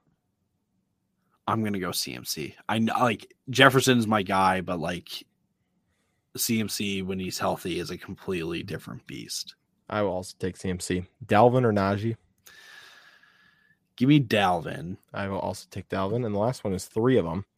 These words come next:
Speaker 2: We'll do a little keep trade cut to finish it out here. DeAndre Swift, Tyreek Hill, or Deebo Samuel. It's tough 'cause it's cross positional.
Speaker 1: Yeah.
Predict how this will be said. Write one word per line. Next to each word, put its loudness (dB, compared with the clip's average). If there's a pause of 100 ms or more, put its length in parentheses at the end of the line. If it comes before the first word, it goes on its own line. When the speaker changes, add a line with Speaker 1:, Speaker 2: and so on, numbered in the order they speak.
(680)
Speaker 2:
We'll -6
do 0
a 2
little 2
keep -6
trade 0
cut -4
to -16
finish -8
it -2
out -4
here. -2 (560)
DeAndre 6
Swift, 2 (760)
Tyreek 0
Hill, 0
or 0
Deebo -2
Samuel. -4
It's -16
tough -4
'cause -8
it's -10
cross -2
positional. -8 (600)
Speaker 1:
Yeah. -10